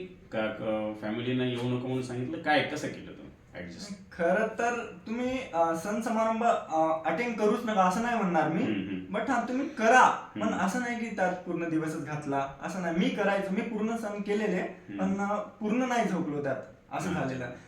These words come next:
Speaker 2: म्हणजे मी भलेही ते सेलिब्रेट करत असेल,
Speaker 1: करत
Speaker 2: पण
Speaker 1: असेल.
Speaker 2: नेहमी माझ्या मनात एक विचार चालला की नाही, आपला अभ्यास राहिलेला,
Speaker 1: साईडला
Speaker 2: लवकर
Speaker 1: आपलं, आपलं.
Speaker 2: आपल्याला निघून
Speaker 1: हां.
Speaker 2: जावं लागेल.
Speaker 1: अच्छा. बरं, रिव्हिजन काही वेळेला बऱ्याचशा विद्यार्थ्यांना करावंसं वाटतं, तर ते रिव्हिजन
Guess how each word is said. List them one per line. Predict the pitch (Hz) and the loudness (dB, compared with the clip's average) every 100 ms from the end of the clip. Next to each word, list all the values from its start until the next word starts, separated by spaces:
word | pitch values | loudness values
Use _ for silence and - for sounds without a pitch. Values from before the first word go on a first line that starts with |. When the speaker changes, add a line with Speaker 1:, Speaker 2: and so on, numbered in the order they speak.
| - | -8
Speaker 2:
म्हणजे | 185 214 | -2 0
मी | 220 226 | 0 0
भलेही | 190 226 269 269 269 | 0 4 4 4 0
ते | |
सेलिब्रेट | 254 214 214 233 - | 0 0 2 0 0
करत | 220 240 | 2 2
असेल, | 196 190 | 2 2
Speaker 1:
करत | - - | 0 -2
Speaker 2:
पण | 220 | 0
Speaker 1:
असेल. | 220 | 2
Speaker 2:
नेहमी | 233 254 | 2 2
माझ्या | 240 233 | 2 2
मनात | 214 208 | 2 2
एक | 196 | 0
विचार | 185 185 180 | -2 -2 -2
चालला | 160 | -2
की | 165 | -2
नाही, | 175 147 | -2 -2
आपला | 135 139 | 0 0
अभ्यास | 139 151 - | 0 -2 -2
राहिलेला, | 139 143 143 | -2 -2 2
Speaker 1:
साईडला | - 110 131 | 2 2 4
Speaker 2:
लवकर | 160 | 4
Speaker 1:
आपलं, | 160 165 | 4 4
आपलं. | - | 4
Speaker 2:
आपल्याला | 156 175 | 2 2
निघून | 196 175 | 0 0
Speaker 1:
हां. | 156 | 0
Speaker 2:
जावं | 135 123 | 0 -2
लागेल. | 120 120 120 120 127 | -4 -8 -12 -12 -14
Speaker 1:
अच्छा. | - - - - - - - - - | -12 -12 -12 -16 -18 -20 -20 -20 -6
बरं, | 120 139 127 127 | 2 2 2 2
रिव्हिजन | 123 147 147 170 175 180 180 165 - | 4 4 4 0 2 2 2 0 -2
काही | 131 135 | -2 -2
वेळेला | 135 131 131 | -2 -2 -2
बऱ्याचशा | 123 127 123 120 | -2 -2 -2 -4
विद्यार्थ्यांना | 110 107 104 107 107 | -4 -4 -4 -4 -4
करावंसं | 101 107 98 98 92 95 | -4 -6 -4 -4 -6 -8
वाटतं, | 87 - 95 | -10 -12 -14
तर | 113 113 | -12 -8
ते | 123 | -4
रिव्हिजन | 127 131 151 | -4 0 0